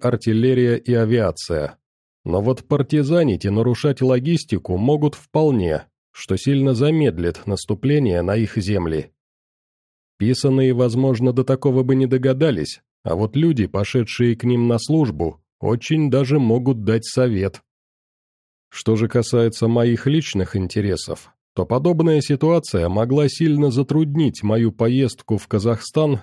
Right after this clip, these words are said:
с последующим возвращением в свой мир. Теоретически можно было прорваться через Урал в Сибирь, а уже оттуда через относительно цивилизованные места посетить плато Устюрт. Вот только проблему это не решит,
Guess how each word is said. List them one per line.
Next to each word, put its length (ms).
с 80
последующим 840
возвращением 920
в 40
свой 380
мир. 440
Теоретически 800
можно 400
было 240
прорваться 720
через 380
Урал 340
в 100
Сибирь, 520
а 100
уже 260
оттуда 440
через 260
относительно 640
цивилизованные 880
места 440
посетить 580
плато 460
Устюрт. 680
Вот 340
только 300
проблему 600
это 260
не 120
решит, 540